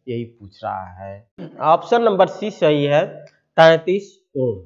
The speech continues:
प्रश्न नंबर एक सौ इकहत्तर, प्रश्न नंबर एक सौ इकहत्तर देखिए क्या दिया हुआ है, what is the current,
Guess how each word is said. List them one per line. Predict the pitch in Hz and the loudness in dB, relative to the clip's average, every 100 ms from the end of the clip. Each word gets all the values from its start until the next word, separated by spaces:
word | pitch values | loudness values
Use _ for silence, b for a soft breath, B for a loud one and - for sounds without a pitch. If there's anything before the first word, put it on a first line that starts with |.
| _ _ _ _ _ _ _ _ _ _ - | _ _ _ _ _ _ _ _ _ _ 0
प्रश्न | 196 196 | 0 0
नंबर | 185 165 160 | 0 2 0
एक | 151 | -2
सौ | 160 | -4
इकहत्तर, | 143 131 117 - 104 98 - _ | -4 -4 -8 -8 -10 -10 -20 _
प्रश्न | 156 165 175 | -8 -6 -6
नंबर | 165 160 | -2 -2
एक | 156 | -2
सौ | 160 147 | -4 -4
इकहत्तर | 135 131 151 | -6 -8 -8
देखिए | 135 120 135 160 - _ _ _ _ _ _ _ _ _ 147 | -8 -10 -12 -14 -16 _ _ _ _ _ _ _ _ _ -2
क्या | 139 | -2
दिया | 135 131 | 0 -2
हुआ | 117 135 | -2 -4
है, | 180 220 _ _ _ _ _ _ _ _ _ _ - _ 127 | -6 -12 _ _ _ _ _ _ _ _ _ _ -20 _ -6
what | 135 170 165 - 131 | 2 2 0 -10 -12
is | 113 | -8
the | 110 - | -8 -6
current, | 107 92 85 78 _ | -8 -8 -10 -18 _